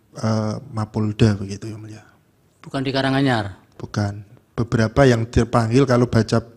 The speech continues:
Speaker 1: kami tahunya baca dari media itu ada dari Karanganyar begitu. Kades dari Kanyar-,
Speaker 2: Kok
Speaker 1: Karanganyar.
Speaker 2: Bapak bisa simpulkan tidak ada kaitannya dengan pemilu, kepemiluan?
Speaker 1: Karena dalam pemberitaan di media itu disebutkan berkaitan dengan,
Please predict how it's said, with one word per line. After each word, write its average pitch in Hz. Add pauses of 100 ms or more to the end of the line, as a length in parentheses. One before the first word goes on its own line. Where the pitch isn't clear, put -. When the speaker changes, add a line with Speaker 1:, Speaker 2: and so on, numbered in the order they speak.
(120)
Speaker 1:
kami 135
tahunya 120
baca 107
dari 107
media 110
itu 107
ada 110
dari 107
Karanganyar 107
begitu. 101 (800)
Kades -
dari 101
Kanyar-, 104
Speaker 2:
Kok -
Speaker 1:
Karanganyar. 110
Speaker 2:
Bapak 156
bisa 139
simpulkan 143
tidak 139
ada 123
kaitannya 127
dengan 117 (560)
pemilu, 123
kepemiluan? 123 (800)
Speaker 1:
Karena 127
dalam 113
pemberitaan 120
di 113
media 110
itu 107
disebutkan 120
berkaitan 117
dengan, 123